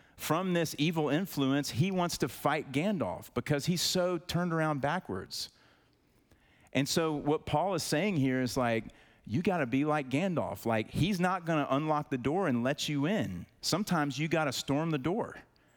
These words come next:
and you gotta push it open and say, "Hey, we're gonna talk about this because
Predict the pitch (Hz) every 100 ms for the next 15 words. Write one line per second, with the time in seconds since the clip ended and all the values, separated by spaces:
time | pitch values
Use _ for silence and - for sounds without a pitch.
0 | _ _ _ - 175 190 170 120 170 180
1 | 170 143 214 160 120 110 - 127 120 160
2 | 202 156 - - _ _ _ _ - 120
3 | 160 220 147 - 185 170 110 92 - 101
4 | 95 - 117 143 131 107